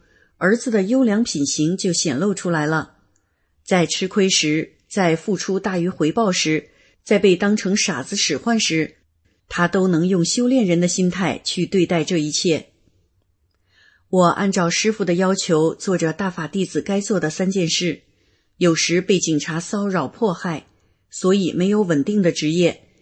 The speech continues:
也就没有稳定的收入。丈夫又身体不好，因此家中经济拮据。儿子上大学后想减轻家里的负担，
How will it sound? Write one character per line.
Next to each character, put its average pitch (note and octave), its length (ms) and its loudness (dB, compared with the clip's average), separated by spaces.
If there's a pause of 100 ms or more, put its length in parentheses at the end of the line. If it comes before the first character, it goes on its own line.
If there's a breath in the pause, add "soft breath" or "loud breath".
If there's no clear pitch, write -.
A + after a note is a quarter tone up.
(200 soft breath)
也 F#3 120 2
就 A3 180 4
没 G3 160 4
有 A3+ 120 6
稳 F3 240 2
定 F#3+ 160 0
的 E3 80 0
收 G#3+ 220 0
入。 G#3+ 340 -2 (560)
丈 F#3+ 200 2
夫 E3 220 0
又 F3 140 0
身 G#3 240 2
体 - 120 -6
不 F3+ 160 -2
好， - 480 -8 (300)
因 F#3+ 220 4
此 E3+ 240 -4
家 F3+ 260 -2
中 F3 260 -2
经 F#3+ 240 0
济 E3 220 -2
拮 D3 240 -2
据。 F3+ 380 -4 (880)
儿 G#3+ 160 4
子 B3 200 0
上 A3 220 -2
大 A3 140 -2
学 F#3 180 -2
后 G3 460 -2
想 E3+ 340 -2
减 E3 220 0
轻 F3+ 200 -4
家 G#3 200 -2
里 F3+ 160 -2
的 D#3+ 80 -2
负 G#3 200 -4
担， E3 360 -4